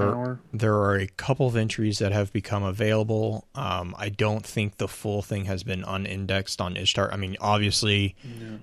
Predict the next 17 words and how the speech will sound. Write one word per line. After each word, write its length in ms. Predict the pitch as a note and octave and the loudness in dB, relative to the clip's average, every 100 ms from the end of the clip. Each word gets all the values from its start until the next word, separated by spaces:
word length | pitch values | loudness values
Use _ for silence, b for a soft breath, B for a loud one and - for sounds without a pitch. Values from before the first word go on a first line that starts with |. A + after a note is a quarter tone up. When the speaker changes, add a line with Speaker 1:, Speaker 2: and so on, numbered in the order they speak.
| - | -6
Speaker 2:
if 80 | A2+ | 0
you 60 | |
go 120 | G#2+ | 4
to 60 | G#2 | 6
Reddit, 400 | F2 E2 F2 F2 | 6 4 2 0
you'll 240 | F2+ F2 | 0 -2
have 260 | D#2+ F#2 F2+ | 2 2 2
access 480 | F2 E2+ - F2 - | 2 0 0 -2 -2
to 220 | - F#2 | -2 0
it, 160 | F2 - - | 0 -4 -8
uh, 240 | - D#2+ - | -6 -4 -4
'cause 240 | - F2 F#2+ | -4 -4 0
that 160 | F2 | 0
was 120 | E2+ | 0
part 240 | - - F2+ | -2 -2 -2
of 120 | E2 | -6
the, 420 | - E2 D#2+ F2 | -6 -4 -4 -6